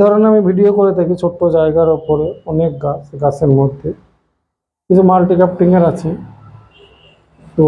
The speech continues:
সব ভিডিওতে সব কিছু দেখানো সম্ভব হয়নি। কিছু মাল্টি ক্রাফটিংয়ের ব্রাঞ্চের গাছ আছে দেখুন এখানে, এর আগেও দিয়েছি অনেক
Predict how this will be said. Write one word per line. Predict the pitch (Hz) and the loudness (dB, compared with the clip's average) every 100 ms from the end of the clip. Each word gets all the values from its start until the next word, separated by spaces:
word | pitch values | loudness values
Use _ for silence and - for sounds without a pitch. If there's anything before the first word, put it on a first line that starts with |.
| 143 | 0
সব | 165 156 | -2 2
ভিডিওতে | 170 175 175 170 165 | 2 2 2 0 -2
সব | 151 | -2
কিছু | 160 160 | -2 -2
দেখানো | 156 160 160 147 | -2 -2 -4 -6
সম্ভব | 139 143 131 | -4 -4 -4
হয়নি। | 131 127 - _ _ _ _ _ _ - - | -8 -12 -18 _ _ _ _ _ _ -20 -20
কিছু | - 185 175 | -6 2 4
মাল্টি | 175 175 175 | 4 2 0
ক্রাফটিংয়ের | 180 180 175 170 156 | 0 0 0 0 2
ব্রাঞ্চের | 165 160 170 156 | 0 0 -2 0
গাছ | 151 147 | -2 -2
আছে | 151 151 143 | -6 -6 -8
দেখুন | 139 143 143 _ 151 | -10 -14 -18 _ -20
এখানে, | - 139 139 - | -10 -8 -8 -6
এর | 147 147 | -4 0
আগেও | 202 220 | 0 2
দিয়েছি | 202 190 190 175 | 2 2 2 0
অনেক | 160 | 2